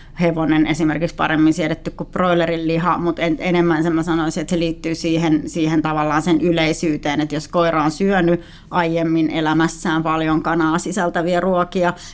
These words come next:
niin silloin se on herkistynyt sille, ja sit jos vaihdetaan vaikka hevosen lihaan, niin kun se ei ole ennen kohdannut s-, sitä proteiinia, <laughs> niin tota,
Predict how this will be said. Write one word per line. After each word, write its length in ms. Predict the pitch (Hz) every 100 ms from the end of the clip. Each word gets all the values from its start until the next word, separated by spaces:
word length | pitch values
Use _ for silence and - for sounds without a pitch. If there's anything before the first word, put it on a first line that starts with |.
| -
niin 140 | 170
silloin 300 | 170 165 156
se 80 | 170
on 100 | 170
herkistynyt 640 | 196 185 185 170 - 302 -
sille, 480 | - 170 165 165 165
ja 120 | 156
sit 200 | 165 156
jos 140 | 147
vaihdetaan 500 | 151 151 151 151 147
vaikka 440 | 147 151 - 160 - 175
hevosen 460 | 180 170 180 170
lihaan, 460 | 165 165 165 165 165
niin 80 | 160
kun 100 | 165
se 140 | -
ei 160 | 156 160
ole 120 | 160
ennen 240 | 160 160
kohdannut 480 | 160 165 185 147 165
s-, 180 | - -
sitä 400 | 185 - 208 196
proteiinia, 840 | 165 180 170 202 190 202 233 233 277 311
<laughs> 140 | 330 311
niin 180 | 254 208
tota, 420 | 185 170 185